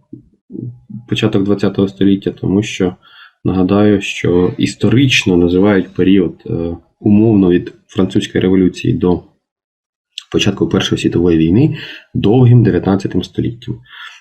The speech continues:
Тому, е, в контексті цього довгого дев'ятнадцятого століття ми все ще вписуємося в нього.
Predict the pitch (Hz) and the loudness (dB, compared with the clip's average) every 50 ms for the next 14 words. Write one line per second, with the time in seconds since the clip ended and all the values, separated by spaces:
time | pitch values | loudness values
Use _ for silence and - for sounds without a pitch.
0 | _ _ - 92 92 98 107 113 113 - - - - - - - - _ - - | _ _ -2 2 2 4 4 2 2 -2 -6 -12 -18 -20 -20 -20 -20 _ -20 -20
1 | - _ _ _ _ _ _ _ _ - 90 98 98 95 92 90 87 - - - | -20 _ _ _ _ _ _ _ _ -6 -2 0 2 2 2 0 -4 -10 -12 -6
2 | - 117 107 - 127 120 123 113 101 - 95 98 95 104 101 95 90 90 87 87 | -2 0 0 2 2 0 0 0 -2 0 0 2 2 2 2 2 2 0 -2 -2
3 | 87 - - 87 87 85 92 87 87 - - 80 - - 87 85 82 - 85 90 | -4 -2 -2 -2 0 2 0 -2 -2 -2 -4 -4 -2 0 0 0 2 2 0 0
4 | 95 - - - 104 92 - - 82 - - 104 95 - - 87 98 - - 135 | 0 0 -2 -4 -2 -2 0 -2 -2 -2 -2 -4 -2 0 -2 -2 -2 -2 -2 0
5 | 139 143 151 151 160 165 | 2 2 2 2 0 -2